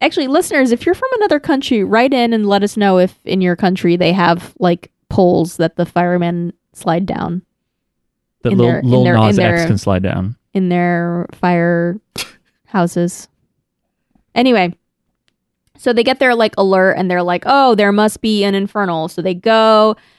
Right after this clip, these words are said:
Speaker 1: to check it out, and there's a man, and he's like, he t-, talks to the, well, he calls her sister. So we've been saying nun, but I don't think anyone in the show actually says nun. They call her sister.
Speaker 2: Yeah.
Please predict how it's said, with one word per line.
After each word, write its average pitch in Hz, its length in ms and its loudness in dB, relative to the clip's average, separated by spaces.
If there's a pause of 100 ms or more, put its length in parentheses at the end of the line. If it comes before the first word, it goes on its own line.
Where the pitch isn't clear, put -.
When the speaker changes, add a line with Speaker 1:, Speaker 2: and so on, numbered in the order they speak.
(960)
Speaker 1:
to 226 300 4
check 208 300 -2
it 170 80 -2
out, 269 560 2
and 214 680 2
there's 202 260 -2
a 208 60 0
man, 196 540 0
and 185 100 -2
he's 202 280 -4
like, 185 400 -2
he 208 160 -2
t-, - 420 -20 (140)
talks 196 320 -2
to 220 100 0
the, 190 260 2
well, 220 120 2
he 254 100 2
calls 302 240 0
her 302 80 0
sister. - 560 -4
So 220 180 0
we've 277 240 0
been 339 160 -2
saying 233 380 -2
nun, 196 400 2
but 196 160 0
I 196 60 2
don't 220 160 0
think 226 140 -4
anyone 190 280 0
in 175 80 -2
the 180 60 0
show 170 240 -4
actually 185 300 -2
says 190 300 -2
nun. 196 340 -2
They 226 100 2
call 208 180 -2
her 202 160 0
sister. - 500 -4
Speaker 2:
Yeah. 95 280 0